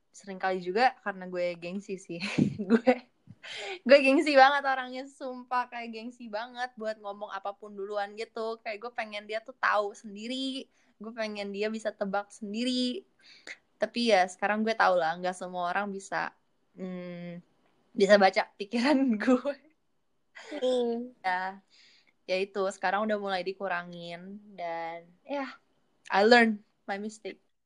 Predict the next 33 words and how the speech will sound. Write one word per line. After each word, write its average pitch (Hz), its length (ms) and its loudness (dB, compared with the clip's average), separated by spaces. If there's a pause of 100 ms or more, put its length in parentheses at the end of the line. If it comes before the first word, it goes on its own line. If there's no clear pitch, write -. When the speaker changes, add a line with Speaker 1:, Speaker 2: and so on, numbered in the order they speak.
(360)
Speaker 2:
Eh, 202 400 2
tapi 214 240 2
gue 302 160 6 (320)
juga 185 480 -4
relatable, 185 640 -6
maksudnya 196 320 -10
gue 240 240 -6
re-, 208 240 -6
bisa 196 240 -6
relate 180 480 -6
banget 185 240 -10
sih 190 240 -2
yang 175 160 -6
masalah 175 400 -8
iseng. 185 400 -8
<laughs> - 1040 -8
Kayak 269 640 2 (160)
iseng 277 400 -4
aja, 302 400 -4
kadang 269 400 -6
tuh 523 160 -4
lagi 214 400 -4
adem-adem, 196 1040 -6
harmonis, 185 640 -8
nggak 185 240 0
ada 165 160 -4
apa-apa, 175 480 0
tapi 247 240 -4
lo 349 160 -2
kayak 208 320 2 (400)
bosen, 233 720 2
terus 277 240 -2
lo 330 160 -2